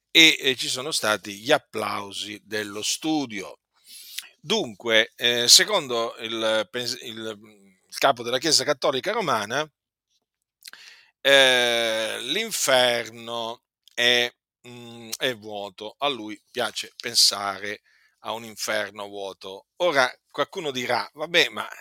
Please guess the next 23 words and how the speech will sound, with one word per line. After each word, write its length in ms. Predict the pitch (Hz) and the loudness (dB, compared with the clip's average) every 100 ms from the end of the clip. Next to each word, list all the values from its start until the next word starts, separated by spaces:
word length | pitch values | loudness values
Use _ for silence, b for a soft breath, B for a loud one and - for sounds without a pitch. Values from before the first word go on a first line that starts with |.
| - b b b - | -20 b b b 0
ha 100 | 127 | 0
espresso, 680 | - 131 147 - 127 104 | 0 0 6 6 4 -8
ha 120 | 101 131 | -4 -4
espresso 440 | - 170 165 143 | -2 0 2 2
una 140 | 123 | -2
p-, 160 | 120 131 | -6 -12
un'opinione, 680 | 139 127 143 143 156 135 156 | -16 -12 -10 -10 -8 -6 -6
una 180 | 117 110 | -8 -4
sua 220 | 110 131 | -2 -2
convinzione 640 | 117 120 120 117 - 117 107 | -6 -10 -12 -6 -4 -4 -8
personale." 560 | 110 - 101 104 90 - | -4 -2 -2 -6 -10 -10
Fermo 280 | 180 214 | -10 -8
restando 500 | 123 117 147 151 139 | -4 -2 0 0 -2
che 280 | 110 127 143 B B B | 0 2 0 B B B
è 80 | - | -4
una 120 | 123 | -4
convi-, 280 | 127 120 135 | -4 -8 -10
è 120 | 127 | -8
una 140 | 127 127 | -6 -6
convinzione 460 | 139 139 123 151 | -8 -6 -4 -4
personale 400 | 123 110 123 147 | 0 0 0 -2
sbagliata, 720 | 123 117 120 117 117 87 - | -4 -2 -4 0 0 -2 -8
però 600 | - 208 202 131 127 147 | -8 -2 2 2 2 -6